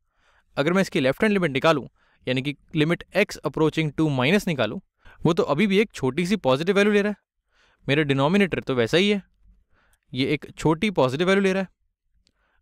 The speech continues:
और जो मेरा न्यूमरेटर है ये अभी भी टू को अप्रोच कर रहा है, पहले टू को राइट साइड से कर रहा था,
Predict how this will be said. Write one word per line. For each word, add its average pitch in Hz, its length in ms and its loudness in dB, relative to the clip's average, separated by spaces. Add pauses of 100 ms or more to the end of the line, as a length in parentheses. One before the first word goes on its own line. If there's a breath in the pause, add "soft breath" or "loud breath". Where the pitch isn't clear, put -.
(120)
और 165 120 2
जो 214 100 2
मेरा 226 160 4
न्यूमरेटर 165 440 0
है 208 200 0 (340)
ये 180 240 2 (100)
अभी 139 200 -2
भी 208 100 0
टू 226 140 0
को 220 100 6
अप्रोच 220 260 6
कर 208 160 2
रहा 214 100 0
है, 208 60 -6 (680)
पहले 139 200 2
टू 175 120 -2
को 165 140 2
राइट 135 240 0
साइड 202 160 2
से 220 100 0
कर 208 140 2
रहा 208 100 2
था, 175 160 0